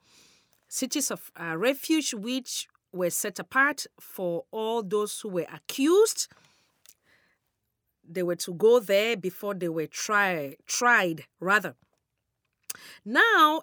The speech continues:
in verse forty-three, we actually, uh, have the names of these cities, something we did not have in the book of Numbers. So let's take a look at that.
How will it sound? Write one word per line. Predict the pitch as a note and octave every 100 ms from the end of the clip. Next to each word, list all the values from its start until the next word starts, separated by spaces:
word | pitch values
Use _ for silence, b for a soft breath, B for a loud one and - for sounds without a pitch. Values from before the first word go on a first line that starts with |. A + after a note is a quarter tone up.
| -
in | B3+ G#3+
verse | A#3 -
forty-three, | - A3 G#3+ - G4+ G4 D4
we | A3+ A3+
actually, | B3+ - D4+ D4 D4 -
uh, | G#3+ G#3+ G3+
have | G3 A#3 G#3+
the | F#3
names | F#3 B3 G#4 G4+ -
of | F#3
these | E3 F#3+
cities, | - - - D3 F3 - - b
something | - C4+ C#4 - D4 D4 A3+
we | G3
did | F#3+
not | G3 G#3+
have | G#3+ G#3 -
in | F3
the | D#3+
book | F#3 F#3
of | D#3+
Numbers. | G#3 A#3+ D3+
So | - A3+
let's | C4 F4+
take | E4+ -
a |
look | A3 A#3+ G#3
at | E3 D#3
that. | F#3+ D3+ -